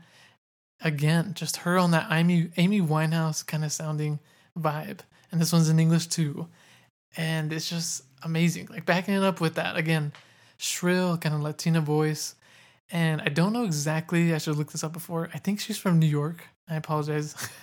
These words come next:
<laughs> if I got that wrong, but she's from, like, the big city somewhere on the East Coast. And you can just feel that grit.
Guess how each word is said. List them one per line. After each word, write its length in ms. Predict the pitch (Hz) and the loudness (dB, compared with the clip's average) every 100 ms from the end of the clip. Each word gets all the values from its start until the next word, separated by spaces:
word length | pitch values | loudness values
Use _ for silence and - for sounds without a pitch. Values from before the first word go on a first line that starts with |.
| 175 - | -4 -4
<laughs> 440 | - - - - | -18 -18 -18 -14
if 100 | 165 | -6
I 60 | 160 | -2
got 100 | 151 | 0
that 100 | 156 | 0
wrong, 160 | 151 156 | 0 -2
but 80 | |
she's 220 | 160 190 180 | 0 0 2
from, 320 | 214 214 185 | 2 2 2
like, 140 | 160 | 0
the 80 | 151 | 2
big 220 | 147 165 | 2 2
city 320 | - 165 156 | 2 -2 -2
somewhere 280 | 151 170 170 | -4 -6 -4
on 100 | 160 | -4
the 60 | 151 | -2
East 220 | 151 - | -4 -6
Coast. 320 | - 175 - _ - - - _ - | -8 -8 -14 _ -20 -20 -20 _ 2
And 120 | 165 | 2
you 60 | |
can 100 | 170 | 4
just 160 | 233 - | 0 0
feel 140 | 185 | 2
that 160 | 165 147 | 4 2
grit. 440 | 143 151 196 - | 0 -2 -2 -8